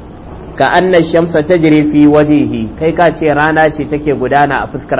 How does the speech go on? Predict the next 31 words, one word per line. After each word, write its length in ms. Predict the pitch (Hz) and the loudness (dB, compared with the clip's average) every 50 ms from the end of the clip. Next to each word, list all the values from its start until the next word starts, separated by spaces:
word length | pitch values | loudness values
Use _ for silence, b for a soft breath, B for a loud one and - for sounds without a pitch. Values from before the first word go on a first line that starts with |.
| 113 95 | -4 -4
Annabi 400 | 120 120 135 143 143 135 127 123 - - - - - - - - - - - | -6 -4 -2 -2 -2 -2 -4 -8 -10 -16 -18 -20 -18 -18 -18 -18 -10 -4 -2
sallallahu 560 | 147 151 151 143 131 135 139 139 135 135 127 | 0 2 2 2 4 4 4 4 4 2 2
alaihi 320 | 120 113 127 131 135 123 | 0 2 0 0 0 -2
wa 80 | 123 120 | -4 -6
sallam. 320 | 113 - 127 123 110 85 76 - - - - - - - - - - - - | -4 -4 -6 -6 -6 -8 -10 -12 -16 -18 -20 -20 -20 -20 -20 -20 -20 -14 -6
"ولا 320 | - - 135 156 170 180 185 | -2 0 4 6 6 6 6
رأيت 320 | 185 175 156 175 175 170 170 | 6 6 4 4 4 4 2
أحدا 360 | 165 151 175 175 180 165 165 156 151 151 | 2 2 4 2 2 2 0 0 0 0
أشرع، 480 | 175 196 190 - - 160 156 175 180 160 - - 107 101 139 135 104 143 185 | 0 -2 0 0 -2 0 2 2 2 0 -2 -4 -6 -4 -4 -2 0 0 0
أسرع 320 | 196 - - 165 175 185 147 151 151 - | 0 2 2 2 2 2 2 0 -2 -2
في 140 | 147 147 147 | -2 -2 0
مشيته 520 | 151 170 - - 156 165 156 160 151 147 147 | 0 -2 -2 -2 -2 -2 -2 0 -2 -2 -2
من 200 | 147 143 143 156 | 0 0 0 0
رسول 400 | 151 151 139 147 - 143 143 139 | 0 -2 -2 -4 -4 -4 -4 -2
الله 400 | 135 135 139 139 139 135 127 - | -2 0 0 -2 -2 -2 -6 -8
صلى 220 | 139 131 135 127 | -8 -6 -6 -6
الله 260 | 127 123 123 123 123 117 123 107 | -4 -4 -2 -2 -2 -2 -4 -6
عليه 240 | 107 117 120 120 113 | -6 -6 -6 -8 -8
وسلم." 380 | 110 104 - 123 101 101 92 - - - - - - - - - - - - - - | -10 -10 -10 -12 -14 -14 -14 -18 -18 -20 -20 -20 -20 -20 -20 -20 -20 -20 -10 -4 -4
Yace, 240 | 147 151 - 180 165 | -2 0 0 0 2
ban 160 | 151 151 147 | 2 2 2
ga 120 | 147 147 160 | 4 4 4
wani 160 | 175 175 180 | 4 4 4
wanda 240 | 180 185 185 185 175 | 4 4 4 4 2
ya 120 | 165 160 160 | 2 2 2
bi 60 | 165 170 | 0 0
Annabi 440 | - 156 147 147 160 160 156 147 131 - - - - | 0 0 0 2 2 2 2 2 0 -2 -4 -6 -6
sallallahu 560 | 165 160 165 160 156 147 147 151 151 147 147 | -4 -2 0 2 2 4 4 4 4 4 2
alaihi 320 | 135 131 139 143 147 147 | 0 0 0 0 0 0
wa 120 | 143 135 131 - | 0 -2 -4 -6
sallama 440 | - 139 143 143 147 143 135 120 | -8 -6 -4 -2 -2 -2 -2 -4